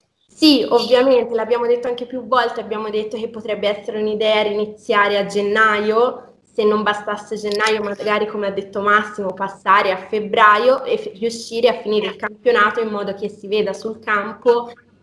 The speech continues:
chi veramente arriva prima e chi arriva ultimo.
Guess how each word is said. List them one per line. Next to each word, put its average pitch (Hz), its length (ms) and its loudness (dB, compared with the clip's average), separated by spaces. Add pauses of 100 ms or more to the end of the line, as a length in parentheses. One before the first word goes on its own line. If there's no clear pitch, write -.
(140)
chi 240 280 -4
veramente 214 920 0
arriva 202 400 -2
prima 208 260 -2
e 214 40 -6
chi 208 140 -10
arriva 180 220 -4
ultimo. 185 640 -6